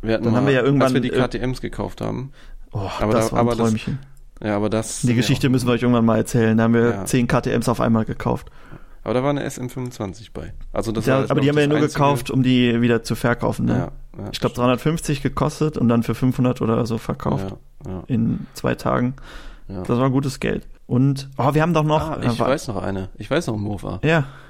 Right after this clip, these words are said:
Speaker 1: Ich hatte auch mal eine C. Diese graue.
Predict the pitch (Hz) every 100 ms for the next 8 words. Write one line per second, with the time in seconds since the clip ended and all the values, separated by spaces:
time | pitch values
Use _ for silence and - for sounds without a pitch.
0 | - - - - - - - 127 143 135
1 | 170 120 98 - - 101 98 - _ _
2 | _ - _ _ _ _ _ - 117 120
3 | 113 160 156 104